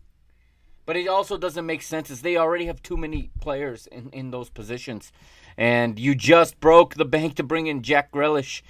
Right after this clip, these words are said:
and you're gonna bring in Cristiano Ronaldo now to relegate Grealish, your hundred million pound investment, to the bench? Probably not. The other is, is Paris Saint-Germain, who just brought in Lionel Messi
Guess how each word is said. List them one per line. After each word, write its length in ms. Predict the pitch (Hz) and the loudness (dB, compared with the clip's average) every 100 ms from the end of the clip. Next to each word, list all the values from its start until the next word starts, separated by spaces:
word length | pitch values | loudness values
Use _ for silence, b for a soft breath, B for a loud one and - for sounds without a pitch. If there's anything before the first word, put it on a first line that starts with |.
| B B | B B
and 80 | 117 | -6
you're 100 | 127 | -4
gonna 140 | 143 135 | -2 -2
bring 200 | 143 143 | -2 -4
in 60 | |
Cristiano 420 | 131 135 - 139 | -8 -10 -4 -4
Ronaldo 380 | 131 123 127 131 | -2 -2 -4 -4
now 140 | 131 135 | -4 -2
to 340 | 117 113 - - | -2 -2 -4 -6
relegate 640 | 123 127 123 131 - - | -4 -4 -2 -4 -6 -10
Grealish, 400 | 117 123 127 123 | -2 0 0 -4
your 140 | 123 117 | -6 -4
hundred 340 | 131 127 127 - | -4 -4 -6 -6
million 380 | 123 131 131 | -4 -4 -4
pound 360 | - 135 131 120 | -4 -2 -2 -2
investment, 520 | 123 117 117 143 127 | -8 -4 -6 -6 -12
to 80 | 123 | -10
the 60 | 110 | -8
bench? 280 | 123 131 | -8 -10
Probably 240 | - 165 139 | -6 -6 -2
not. 200 | 113 - B B | -4 -4 B B
The 120 | - 175 | 6 8
other 220 | 220 226 | 10 8
is, 220 | 180 139 | 2 0
is 260 | 175 165 143 | 0 0 0
Paris 300 | 156 165 156 | -2 -2 -2
Saint-Germain, 640 | 160 139 143 143 143 135 b b b b | -2 2 2 4 2 0 b b b b
who 140 | - 151 | -6 0
just 420 | 165 160 - _ | 0 -2 -8 _
brought 320 | 127 156 160 | 2 4 6
in 220 | 151 151 | 4 0
Lionel 400 | 147 147 147 139 | 0 0 2 0
Messi 480 | 139 139 143 139 131 | 0 -2 -2 -8 -8